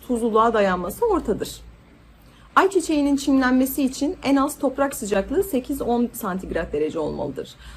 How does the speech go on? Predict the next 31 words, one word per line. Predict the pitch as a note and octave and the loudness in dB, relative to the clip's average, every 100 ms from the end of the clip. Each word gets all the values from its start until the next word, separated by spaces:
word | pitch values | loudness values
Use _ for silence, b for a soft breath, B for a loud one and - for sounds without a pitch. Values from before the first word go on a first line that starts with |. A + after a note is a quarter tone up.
| B | B
Bu | C#4+ | 2
nedenle | C#4+ A3+ G3+ F#3 | 4 4 2 0
genelde | F#3+ F#3+ E3+ E3 D#4 | 2 0 0 0 2
Nisan | C4 A#3 B3 A#3 | 4 2 2 2
ayı | F#3+ F#3 | 2 2
başı, | F3 E3+ - C#4+ | 0 -4 -2 0
Mayıs | C4 A3+ A#3 | 2 2 2
ortası | G3 F3+ F#3+ - | 0 0 -4 0
arasında | E3 D#3 - G3+ | 0 0 -4 -4
ekim | D#4 B3+ G#3 | -2 -2 -2
yapılır. | D3+ - B2+ - - - B B B - | -4 -6 -12 -14 -16 -20 B B B 0
Erken | A#3+ C#4+ F#4+ | 2 2 0
ekim | F4 C#4+ A4+ E4 | 0 0 2 4
verimi | C4 C#4+ C#4+ | 4 4 4
önemli | C#4 C4+ C#4 C#4+ | 6 6 6 4
ölçüde | A#3+ A#3+ C4+ | 2 2 2
arttırır. | C4+ B3 A3+ G3+ F#3+ - - | 2 0 0 2 0 -2 0
Ayçiçeği | B3+ C#4+ B3 - G#3 D#4 | 0 0 -2 0 0 0
soğuğa | C#4+ A3+ A#3 A3+ | 4 4 6 4
dayanıklı | G#3+ G#3+ G#3 A3 | 0 0 0 0
olup | F#3 - - | 0 -2 -2
genelde | A3+ A3 G#3+ G#3 | -2 0 0 -2
ilk | - D#4 - | -4 -6 -4
donlardan | A3 G#3 F#3 F#3+ B3+ F#4+ | -2 0 0 0 -2 0
dört | D4 D#4+ | -2 -2
altı | C#4+ B3+ C4 | -4 -4 -2
yapraklı | C#4+ A#3 A3+ G3+ C4 B3 | -2 -2 -2 -4 -2 2
devreye | A3+ A3 B3+ | 4 4 2
kadar | C4 G3 B3+ | 0 -2 -2
zarar | D4 G3+ G3+ D4 | 0 0 0 0
görmez. | G#3+ E3+ C#3+ F#3 - - | 0 0 -4 -8 -12 -16